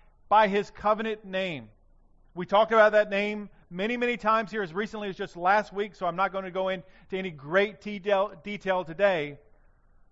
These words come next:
But right away, we're learning, we're learning that the psalmist is someone who is resting in a covenant relationship with God. That's why he's using that name. He's saying, "I know you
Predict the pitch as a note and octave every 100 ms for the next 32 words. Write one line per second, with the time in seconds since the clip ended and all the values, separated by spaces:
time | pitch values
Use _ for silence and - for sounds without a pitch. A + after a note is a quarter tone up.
0 | _ _ _ _ - - F3+ G3+ E3 F3+
1 | G#3+ B3+ A#3 G#3 F#3+ F#3 F3+ G#3+ A#3 A#3
2 | F#3+ F#3 F3+ F3 F#3+ A#3+ B3+ A3+ F#3+ F3
3 | - A3 A#3 A#3+ B3+ - - G3+ E3+ -
4 | A3+ A#3 G#3+ G3+ F#3+ D3 C#3+ D#3+ A#3 A#3+
5 | - B3 A#3+ A#3+ - G#3 F#3 F3+ - G#3
6 | A#3 B3 C4 C4 G#3 G#3+ G3+ G#3+ A3+ A3+
7 | - A3+ G#3+ G3 F3+ F#3 D3 A#2 - _
8 | _ _ _ _ - - - F#3 G#3 A#3
9 | A3+ A3 E3+ G#3+ A3+ A3+ A3+ G#3+ G#3+ F#3
10 | G3 - G#3+ G#3 G3+ G3+ B3+ C4+ B3 A#3+
11 | B3+ B3+ G3 A#3 B3 B3+